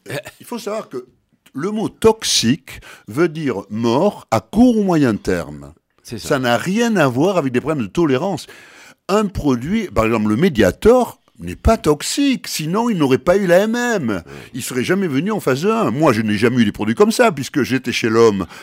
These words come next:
Speaker 2: On ne serait pas venu me voir. Mais je savais ce qu'on faisait, comment on calculait dose toxique. Qu'est-ce qu'ils ont fait ? Ils sont partis de la dose, donc, de zéro virgule zéro un milligrammes par kilo,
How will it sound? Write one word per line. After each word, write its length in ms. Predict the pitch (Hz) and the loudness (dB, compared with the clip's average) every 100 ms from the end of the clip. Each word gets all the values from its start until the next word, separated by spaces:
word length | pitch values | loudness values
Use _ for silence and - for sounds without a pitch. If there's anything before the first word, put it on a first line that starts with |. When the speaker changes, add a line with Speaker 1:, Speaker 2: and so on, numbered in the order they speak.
| - - - | -20 -20 -4
Speaker 2:
On 240 | 123 131 | 0 2
ne 40 | 123 | 0
serait 160 | - | -2
pas 140 | - 127 | 0 0
venu 220 | 120 117 | 0 0
me 100 | 110 | 0
voir. 640 | 104 147 202 185 82 - _ - - | -2 2 2 2 -2 -10 _ -20 -8
Mais 200 | 143 165 | 2 2
je 140 | 127 139 | 2 -2
savais 320 | 143 147 220 | 2 2 2
ce 60 | - | 2
qu'on 160 | 123 | 0
faisait, 320 | 135 143 233 | 2 2 2
comment 280 | 190 139 180 | 2 2 6
on 60 | 208 | 4
calculait 540 | 143 120 147 175 233 | 4 2 2 2 4
dose 220 | 139 113 - | 6 4 4
toxique. 560 | 107 - 120 101 - - - - - _ | 0 2 0 0 -8 -20 -20 -20 -20 _
Qu'est-ce 220 | - 208 | 4 4
qu'ils 180 | - 131 | 2 0
ont 140 | 117 101 | 0 0
fait ? 320 | - 101 92 _ _ _ _ _ _ - | -6 -8 -8 _ _ _ _ _ _ -12
Ils 80 | |
sont 220 | 131 226 214 | -4 -2 2
partis 380 | 165 - 156 | 0 0 -2
de 80 | 110 | 2
la 120 | 95 | 2
dose, 720 | 92 98 147 113 87 76 69 73 _ _ _ | 2 6 8 8 4 -4 -10 -14 _ _ _
donc, 480 | 95 117 117 92 - | -2 0 0 -2 -6
de 340 | 92 82 95 92 | -6 -4 -2 0
zéro 360 | 135 151 147 | 0 0 0
virgule 460 | 113 104 117 101 90 _ - | 0 0 0 0 -2 _ -20
zéro 480 | - 120 127 123 127 | -6 0 2 4 2
un 100 | 113 | 0
milligrammes 480 | 107 110 101 113 | -2 -4 -4 -4
par 160 | 90 - | -4 -4
kilo, 480 | - 101 107 95 | -4 0 2 0